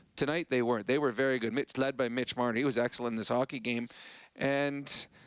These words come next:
the Oilers, uh, I, they weren't as good. It was simply the Toronto Maple Leafs were the better team in this hockey game.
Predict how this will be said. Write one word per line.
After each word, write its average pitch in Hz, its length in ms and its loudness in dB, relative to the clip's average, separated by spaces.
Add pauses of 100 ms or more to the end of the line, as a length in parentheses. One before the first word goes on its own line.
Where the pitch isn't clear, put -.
(180)
the 135 240 2
Oilers, 151 460 0
uh, - 120 -10 (420)
I, 254 140 -8 (600)
they 131 120 2
weren't 147 200 2
as 143 100 -2
good. 120 200 -2 (280)
It 127 60 4
was 139 140 2
simply 139 280 0
the 120 80 -2
Toronto 135 240 0
Maple 135 240 0
Leafs 127 180 0
were 120 60 0
the 110 60 -2
better 113 240 0
team 143 280 -2
in 147 60 -2
this 147 160 0
hockey 135 280 -2
game. 139 260 -2